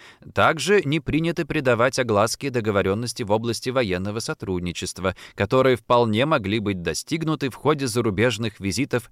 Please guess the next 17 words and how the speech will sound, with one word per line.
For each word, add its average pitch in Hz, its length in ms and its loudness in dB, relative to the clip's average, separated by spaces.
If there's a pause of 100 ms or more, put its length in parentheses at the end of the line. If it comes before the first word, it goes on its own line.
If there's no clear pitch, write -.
(140)
первого 117 480 2
космонавта. 78 800 -10 (360)
Трудно 90 380 -4
предположить, 92 640 -2
что - 160 -2
военные 98 460 -2
перспективы, 101 720 -6
открываемые 87 640 -2
освоением 82 540 -6
космоса, 175 560 -2 (280)
не 202 100 0
обсуждались 113 720 0
с - 80 -8
руководителями 107 800 -4
социалистических 85 840 -8
стран. - 360 -14 (640)
В-третьих, 151 640 0